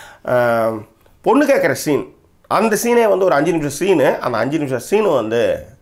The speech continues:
ரொம்ப சூப்பரா பண்ணியிருந்தாங்க. கொஞ்சம் சினிமாத்தனமாக இருந்தாலும் கூட ரசிக்க வைக்கிற மாதிரி இருந்தது அந்த பொண்ணு பார்க்குற சீனு. இந்த பொண்ணுங்களை வந்து அரெஸ்ட் பண்ணுங்க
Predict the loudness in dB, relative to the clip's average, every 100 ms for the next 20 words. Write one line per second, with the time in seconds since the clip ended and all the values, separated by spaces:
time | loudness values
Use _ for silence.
0 | _ _ -10 -6 -6 -8 -16 _ -12 -6
1 | -6 -6 -10 -14 -16 -16 -18 _ _ -20
2 | -20 -20 -8 -6 -2 0 2 2 2 2
3 | 2 2 2 2 2 0 0 -2 -2 0
4 | 0 2 0 0 0 -4 -6 -6 -6 -4
5 | -2 -4 -6 -12 -10 -4 -2 2 4 4
6 | 4 4 2 2 0 0 2 2 2